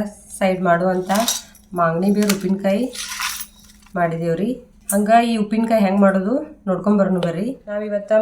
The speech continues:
ಮಾಗಣಿ ಬೇರು ಉಪ್ಪಿನಕಾಯಿ ಮಾಡತ್ತವ್ರಿ. ಮಾಗಣಿ ಬೇರ ಇದು ಮಾರ್ಕೆಟ್ನಾಗ ಸಿಗ್ತೈತ್ರಿ. ಮಾವಿನಕಾಯಿ, ಲಿಂಬಿಕಾಯಿ, ಉಪ್ಪಿನಕಾಯಿ ತಿಂದ ಏನ್ರ ಬೇಜಾರಾಗಿದ್ರ ಈ ಥರ ಇದು ಬೇರ್ ಇರ್ತೈತ್ರಿ. ಈ ಉಪ್ಪಿನಕಾಯಿ ಚಲೋ ಭಾಳ ಆಗ್ತಾವ್ರಿ.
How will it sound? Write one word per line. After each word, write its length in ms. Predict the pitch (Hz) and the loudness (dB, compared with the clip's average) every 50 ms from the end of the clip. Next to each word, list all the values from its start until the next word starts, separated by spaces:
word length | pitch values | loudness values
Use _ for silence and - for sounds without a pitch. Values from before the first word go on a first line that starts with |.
| 214 185 | 4 4
ಮಾಗಣಿ 300 | 175 170 185 214 233 233 - | 2 2 2 2 0 0 -2
ಬೇರು 160 | 233 226 220 - | -2 -2 -2 -2
ಉಪ್ಪಿನಕಾಯಿ 360 | - 208 208 202 214 208 208 196 | -2 -2 -2 0 2 2 2 2
ಮಾಡತ್ತವ್ರಿ. 440 | 175 170 170 - 190 180 165 196 247 285 285 - - - - - 190 | 2 0 0 -2 -2 -2 -2 -2 -6 -6 -8 -10 -18 -18 -10 -4 0
ಮಾಗಣಿ 260 | 185 185 196 202 226 220 226 | 2 2 2 2 0 0 2
ಬೇರ 140 | 220 220 226 247 285 294 285 - 208 | 2 2 2 2 0 0 -2 -2 -2
ಇದು 100 | 196 247 247 220 | 0 2 4 4
ಮಾರ್ಕೆಟ್ನಾಗ 440 | 180 - - 214 214 233 240 226 - - | 2 2 0 -2 -2 -2 -2 -4 -4 -6
ಸಿಗ್ತೈತ್ರಿ. 420 | 196 - - 196 196 190 208 254 330 330 - - - _ _ - - 175 | -6 -4 -4 -4 -4 -4 -6 -8 -8 -10 -12 -20 -20 _ _ -6 -2 0
ಮಾವಿನಕಾಯಿ, 580 | 175 185 202 233 247 247 247 254 233 226 226 226 226 220 | 2 2 2 2 2 2 2 2 2 2 2 0 0 0
ಲಿಂಬಿಕಾಯಿ, 440 | 208 196 196 214 214 - 220 214 214 208 | 2 2 2 0 0 2 2 2 2 0
ಉಪ್ಪಿನಕಾಯಿ 400 | - 208 202 202 196 202 202 196 196 208 | -2 0 -2 0 4 2 2 2 2 0
ತಿಂದ 340 | 202 208 208 190 175 170 175 185 | 0 0 2 2 2 2 2 2
ಏನ್ರ 180 | 190 196 196 196 190 175 | 2 2 2 0 0 -2
ಬೇಜಾರಾಗಿದ್ರ 760 | 165 196 202 196 190 185 180 180 196 175 170 175 196 240 262 247 - 190 | 0 2 4 4 4 2 0 -2 -4 -4 0 0 0 0 0 -2 -4 -4
ಈ 20 | 190 - | 0 2
ಥರ 60 | 294 196 202 202 196 190 | 4 4 4 4 4 2
ಇದು 120 | 185 226 277 - - 196 180 | -2 -2 -2 -4 -4 -2 0
ಬೇರ್ 180 | 185 196 196 196 | 0 2 2 0
ಇರ್ತೈತ್ರಿ. 400 | 190 - 190 185 - 185 202 262 294 - - _ - - - - - - - - - _ _ _ - - - | 0 0 0 0 0 -2 -6 -6 -6 -10 -14 _ -20 -20 -20 -20 -20 -20 -20 -20 -20 _ _ _ -20 -12 -6
ಈ 60 | - 202 196 | -2 -2 -2
ಉಪ್ಪಿನಕಾಯಿ 400 | 196 - 214 220 220 226 220 220 220 - | -2 0 -2 0 4 4 4 4 4 2
ಚಲೋ 180 | 208 190 202 196 202 | 6 6 8 8 8
ಭಾಳ 120 | 190 190 190 | 6 6 4
ಆಗ್ತಾವ್ರಿ. 380 | 190 190 - 175 170 175 208 | 2 0 -2 -2 -2 -2 -4